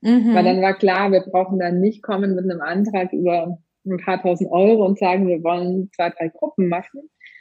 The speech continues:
Speaker 1: Mhm.
Speaker 2: Und haben gesagt, „Was, was fehlt denn eigentlich komplett?“ Und dann haben wir uns gedacht, „Na, eigentlich was komplett fehlt, ist wirklich ein Angebot, wo die Männer eine Anlaufstelle haben,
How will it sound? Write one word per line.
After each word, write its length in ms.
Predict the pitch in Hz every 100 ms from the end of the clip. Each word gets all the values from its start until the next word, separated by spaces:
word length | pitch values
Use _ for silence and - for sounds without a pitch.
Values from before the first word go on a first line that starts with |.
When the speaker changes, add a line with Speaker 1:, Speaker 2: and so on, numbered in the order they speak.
| _ _ _ _ _
Speaker 1:
Mhm. 140 | 202 196
Speaker 2:
Und 120 | 220
haben 140 | 254
gesagt, 280 | 254 240 240
„Was, 280 | 240 240 -
was 180 | 233 240
fehlt 260 | - 277 294
denn 100 | 214
eigentlich 340 | - 214 214
komplett?“ 640 | - 226 208 226 240 180 -
Und 100 | 185
dann 160 | 190
haben 140 | 202 226
wir 80 | 202
uns 160 | 214
gedacht, 260 | - 214 220
„Na, 160 | 220 202
eigentlich 260 | 208 240 -
was 200 | - _
komplett 500 | 214 202 214 226 285
fehlt, 420 | - 226 247 285 -
ist 280 | 233 - _ _ _ _ _ _ _ -
wirklich 400 | 208 240 302 -
ein 140 | 220
Angebot, 680 | 185 214 269 285 - 262 294
wo 520 | 220 226 247 262 254 - -
die 80 | 220
Männer 580 | 208 208 233 277 285 - -
eine 320 | 220 247 -
Anlaufstelle 840 | 233 269 269 269 - 247 254 240
haben, 400 | - 240 240 254